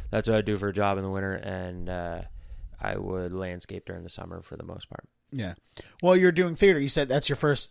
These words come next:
Speaker 2: in college is when you first started doing theater. Do you imme-, did you imme-, immediately fall in love with it? 'Cause
Speaker 1: Yeah.
Speaker 2: I did theater in high school, and I still love it, and I would still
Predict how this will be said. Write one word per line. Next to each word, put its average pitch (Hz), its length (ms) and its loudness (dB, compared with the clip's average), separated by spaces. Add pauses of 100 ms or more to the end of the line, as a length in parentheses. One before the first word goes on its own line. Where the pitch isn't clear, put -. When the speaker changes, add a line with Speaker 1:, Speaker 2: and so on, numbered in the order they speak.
Speaker 2:
in 135 120 -4
college 139 300 4
is 120 80 -6
when 123 120 -2
you 110 60 -4
first 139 200 4
started 117 260 2
doing 110 180 -4
theater. 131 300 0
Do 101 140 -10
you 117 120 -4
imme-, 117 300 -6
did 120 180 0
you 127 80 -2
imme-, 123 180 -4 (100)
immediately 139 600 -4
fall 120 200 4
in 101 80 -4
love 95 140 -2
with 185 120 0
it? 294 80 -4
'Cause - 60 -20 (300)
Speaker 1:
Yeah. 131 220 8
Speaker 2:
I 311 80 10
did 330 160 6
theater 185 220 8
in 135 60 -2
high 196 180 6
school, 139 160 2
and 131 80 -2
I 127 60 -2
still 196 200 6
love 127 200 8
it, - 60 -6
and 117 80 -4
I 123 40 -2
would 120 100 -4
still 147 260 0